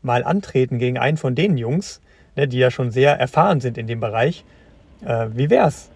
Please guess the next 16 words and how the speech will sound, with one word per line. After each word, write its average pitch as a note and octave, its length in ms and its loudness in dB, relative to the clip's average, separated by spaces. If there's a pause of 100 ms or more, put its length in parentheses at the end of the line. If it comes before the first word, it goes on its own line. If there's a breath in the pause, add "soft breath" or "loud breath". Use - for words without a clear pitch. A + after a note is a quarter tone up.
Hättest - 180 -2
du D3 60 0
Lust? - 380 4 (220)
Oder B2 240 2
wollen D3+ 160 2
wir, D3 280 4
wollen D#3+ 160 4
wir D#3+ 80 2
die C3+ 80 -2
Jungs F3 180 0
vom D3 140 -4
Auslaufen-Podcast D3+ 760 -2
mal C3+ 120 -2
herausfordern E3 680 0
zu F3 280 -2
einer D3 360 0